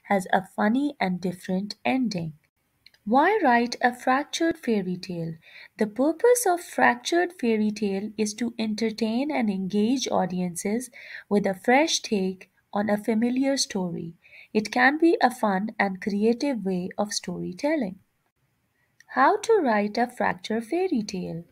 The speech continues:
Change the point of view. Retell the story from the perspective of a different character.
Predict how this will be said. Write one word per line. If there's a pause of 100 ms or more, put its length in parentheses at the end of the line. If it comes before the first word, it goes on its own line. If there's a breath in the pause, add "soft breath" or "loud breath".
(1080)
Change
the
point
of
view. (220)
Retell
the
story
from
the
perspective
of
a
different
character.